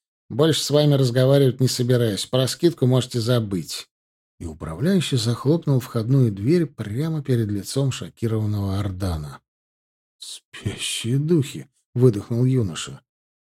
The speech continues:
Стало очевидным, почему Павел Четвертый провел очередную реформу здравоохранения и создал Государственный фонд страхования граждан.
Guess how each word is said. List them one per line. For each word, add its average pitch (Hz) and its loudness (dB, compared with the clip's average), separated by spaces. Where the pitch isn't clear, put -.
Стало 170 -2
очевидным, 156 2
почему 123 -2
Павел 110 -2
Четвертый 135 -2
провел 127 0
очередную 131 2
реформу 127 2
здравоохранения 117 2
и 110 0
создал 139 0
Государственный 127 -2
фонд 139 -2
страхования 107 -4
граждан. 85 -6